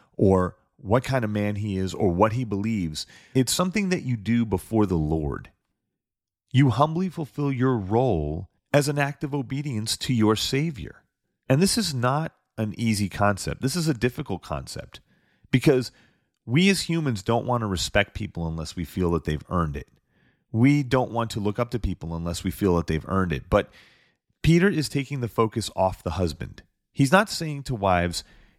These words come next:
"You need to submit to your husband because your husband is so awesome." Or, "You need to submit to your husband because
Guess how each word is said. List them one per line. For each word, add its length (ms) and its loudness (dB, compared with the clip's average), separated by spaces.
"You 160 4
need 140 2
to 80 -4
submit 280 -2
to 60 -6
your 100 0
husband 380 0
because 240 -4
your 120 -2
husband 340 0
is 80 -2
so 260 0
awesome." 460 -6
Or, 160 6
"You 160 0
need 120 0
to 60 -6
submit 300 -4
to 40 -10
your 120 2
husband 400 0
because 640 -2